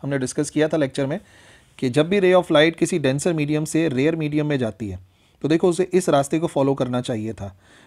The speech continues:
पर वो इस रास्ते को फॉलो करती नहीं है, बल्कि वो बेंड हो जाती है away from the normal। सही है, क्रिटिकल एंगल के लिए, अ, कहाँ से कहाँ जा रहे हैं हम, डेंसर से रेयर मीडियम में जा रहे हैं, तो ray of light bend हो जाती है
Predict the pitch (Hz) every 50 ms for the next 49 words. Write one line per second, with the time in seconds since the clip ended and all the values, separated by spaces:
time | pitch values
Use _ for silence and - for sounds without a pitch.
0 | _ _ - 156 165 165 175 - - 180 175 - 143 131 131 127 - - 156 175
1 | 175 151 - 135 131 135 156 208 - _ - 151 139 - - 147 131 117 98 85
2 | 73 78 82 - - _ _ _ _ _ - - - _ - - 139 143 151 -
3 | 190 190 196 185 139 123 135 147 165 165 143 143 139 139 127 123 - 127 127 117
4 | 151 185 - - _ _ - - 139 139 135 135 147 165 180 190 185 - 151 139
5 | 127 123 120 120 117 113 104 87 73 76 78 - - _ _ _ _ _ _ _
6 | _ _ _ _ _ _ _ - - 151 214 233 185 - 151 151 147 160 165 165
7 | 160 139 139 143 156 165 156 156 135 131 127 151 226 - _ _ _ _ _ _
8 | _ - 135 123 123 123 123 - 139 123 147 151 - 165 156 156 147 151 156 147
9 | 135 135 143 160 165 151 160 190 196 143 113 127 131 139 143 - 165 160 - 202
10 | 175 131 127 135 139 135 131 127 123 127 135 135 135 123 120 117 117 135 175 185
11 | - 156 135 135 135 143 143 - 151 131 135 175 190 - - 127 135 143 143 139
12 | 127 123 110 - - 127 170 240 -